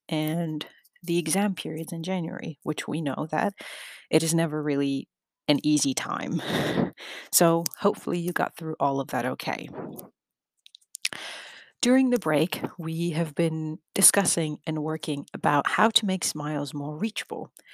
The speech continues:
So we wanted to make this podcast a lot more collaborative. And last year, or last term, we've had a lot of guests and we've discussed certain,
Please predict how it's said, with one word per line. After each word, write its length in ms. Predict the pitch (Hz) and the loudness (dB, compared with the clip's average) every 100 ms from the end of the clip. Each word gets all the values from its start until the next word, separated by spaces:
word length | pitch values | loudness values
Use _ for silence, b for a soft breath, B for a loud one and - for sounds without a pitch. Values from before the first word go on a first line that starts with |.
| B B B B | B B B B
So 460 | - 180 185 180 - | 4 6 6 4 -2
we 360 | 165 233 262 262 | 2 4 4 0
wanted 320 | 180 202 - | 0 -2 -2
to 80 | 160 | -2
make 180 | 160 | -2
this 140 | - 139 | 0 -2
podcast 600 | - 143 - 139 147 - | 0 0 0 -4 -2 -4
a 60 | - | -2
lot 240 | 160 208 - | 2 2 2
more 260 | 170 165 135 | -4 -4 -6
collaborative. 640 | 156 131 - - 127 - - _ _ - | -6 -4 -6 -8 -10 -10 -18 _ _ 0
And 420 | 175 156 156 151 - - | 2 4 2 -2 -2 4
last 420 | 160 180 - - | 4 4 0 -4
year, 420 | - 147 98 180 - _ | -6 -4 -2 -2 -6 _
or 320 | 147 135 147 - | -2 -2 -4 -4
last 320 | 143 139 - | -4 -4 -6
term, 320 | - - 185 - B B B | -6 -6 -6 -8 B B B
we've 240 | 165 180 180 | -2 0 2
had 200 | 170 165 | 2 2
a 60 | |
lot 160 | 160 147 | 0 -4
of 160 | 180 | -4
guests 480 | - 143 156 - - - | 0 0 0 -2 -4 -4
and 440 | 160 151 151 143 151 | 0 2 4 2 0
we've 240 | 151 165 | -2 -2
discussed 440 | 170 - 185 - | -2 -2 -2 -4
certain, 280 | - 185 180 | -2 -2 -4